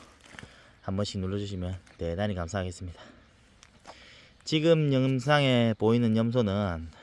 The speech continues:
지금 새끼를 한 네 배에서 다섯 배 정도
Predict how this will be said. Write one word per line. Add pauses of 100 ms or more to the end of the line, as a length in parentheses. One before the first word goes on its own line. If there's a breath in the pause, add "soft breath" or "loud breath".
(960 loud breath)
지금 (460 loud breath)
새끼를 (960 loud breath)
한
네
배에서
다섯
배
정도